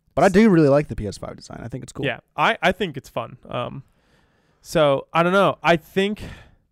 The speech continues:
Speaker 2: it's so hard. But, like,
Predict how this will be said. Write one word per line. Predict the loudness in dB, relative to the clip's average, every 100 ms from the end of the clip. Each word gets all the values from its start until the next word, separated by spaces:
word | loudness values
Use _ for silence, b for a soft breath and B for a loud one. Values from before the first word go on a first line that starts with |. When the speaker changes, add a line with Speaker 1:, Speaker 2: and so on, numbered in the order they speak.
| _ _ _ _ -10
Speaker 2:
it's | -8
so | -8 -10 -2 0 0
hard. | -2 -6 -2 -4 -4 -10 _ _ _ _
But, | -2 0
like, | 0 -2